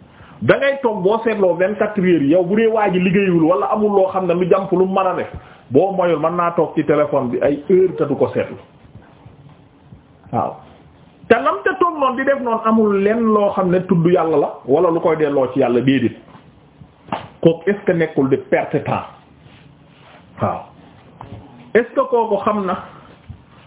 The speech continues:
que ne anna kulla nafasin, ah, jawharatun nafisatun, ah, la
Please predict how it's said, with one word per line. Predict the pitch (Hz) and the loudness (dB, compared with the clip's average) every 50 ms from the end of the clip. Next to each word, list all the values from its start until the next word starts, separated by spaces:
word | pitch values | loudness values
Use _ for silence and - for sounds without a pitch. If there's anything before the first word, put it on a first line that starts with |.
| - - - - - - - - 165 - - - - - - | -20 -20 -20 -20 -20 -18 -14 -14 -14 -14 -16 -20 -20 -2 2
que | - 220 | 4 4
ne | 226 214 202 208 | 4 2 0 0
anna | 220 220 220 214 202 190 - | 0 0 2 0 0 0 0
kulla | - 233 226 220 214 208 | 0 0 0 0 -2 -2
nafasin, | 202 202 196 - 190 175 - - 127 104 101 - - - - - - - - - - _ - - - - _ _ _ - - - _ - | 0 -2 0 0 -2 -2 -2 -2 -4 -4 -6 -10 -16 -20 -20 -20 -20 -20 -20 -20 -20 _ -20 -20 -20 -20 _ _ _ -20 -20 -14 _ -2
ah, | 139 160 185 226 233 - - - - - _ _ _ _ _ - - _ _ _ _ - - - - - - - - - 110 - | 0 0 0 -2 -4 -8 -12 -18 -20 -20 _ _ _ _ _ -20 -20 _ _ _ _ -20 -20 -20 -20 -20 -20 -20 -12 0 4 4
jawharatun | 226 233 190 - - 202 202 220 - - - 117 82 76 - - - - - - - - - - | 4 4 2 0 -2 0 0 0 -2 -4 -6 -6 -6 -8 -14 -20 -20 -20 -20 -20 -20 -14 -4 0
nafisatun, | 139 180 233 240 - 254 233 220 - - 196 - - - 110 101 - - - - - - _ - - - - - - - | 2 2 2 2 0 0 0 0 0 -2 -2 0 0 -2 -2 -4 -8 -14 -20 -20 -20 -20 _ -20 -20 -20 -20 -20 -6 -2
ah, | - 185 262 320 302 - - - - - | 0 0 0 0 -4 -6 -10 -16 -4 0
la | 165 175 220 226 208 | 0 2 2 0 -2